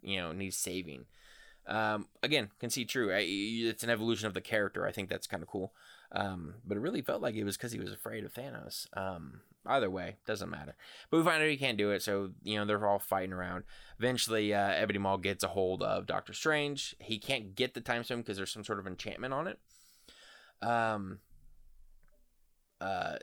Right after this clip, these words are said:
so he fucking wraps him up in, like, asphalt in the road and starts taking him off, uh, to a ship. Eventually gets him there and, uh,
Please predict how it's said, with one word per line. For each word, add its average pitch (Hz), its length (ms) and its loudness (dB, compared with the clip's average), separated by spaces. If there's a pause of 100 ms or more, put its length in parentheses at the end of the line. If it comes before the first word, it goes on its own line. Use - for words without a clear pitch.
so 101 220 0
he 95 260 -4 (240)
fucking 95 500 -2 (340)
wraps 101 400 2
him 117 120 0
up 104 360 2
in, 95 160 0
like, 92 400 -2 (1200)
asphalt - 480 0 (100)
in 110 140 0
the 101 80 2
road 98 420 2 (640)
and 92 300 -4 (400)
starts - 300 0
taking 95 280 0
him 95 100 0
off, 95 380 0
uh, 90 380 2
to 95 160 -4
a 87 40 -6
ship. - 400 0 (560)
Eventually 107 380 0
gets 120 260 2
him 120 180 0
there 113 380 6
and, 95 440 -2
uh, 85 400 0